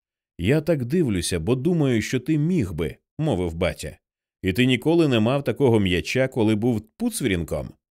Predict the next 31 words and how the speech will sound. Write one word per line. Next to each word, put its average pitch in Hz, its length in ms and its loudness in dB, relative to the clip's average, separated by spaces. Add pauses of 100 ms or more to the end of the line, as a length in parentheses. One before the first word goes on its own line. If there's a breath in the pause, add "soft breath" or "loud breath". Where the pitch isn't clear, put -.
(440)
Та 175 140 -2
щось 170 340 0
не 175 100 0
пригадую 175 640 2
такого, 98 400 0
ні. 147 300 -2 (420)
Ти 139 160 2
казав, 143 360 0
що - 180 -2
маєш 135 340 -2
сестру. - 460 -6 (560)
Меган. 90 580 -2 (460)
У 92 140 0
неї 135 220 6
такого 131 360 4
м'яча 113 400 2
ніколи 131 400 2
не 123 100 4
було? 135 420 0 (340)
Та 101 140 0
не 90 140 -2
думаю. 139 540 -6 (420)
Я 120 200 4
ніколи 196 380 2
особливо 175 560 2
і 156 40 0
не 160 100 0
приглядався 175 760 0
до 113 180 2
іграшок 110 520 0
Мег. 143 280 -4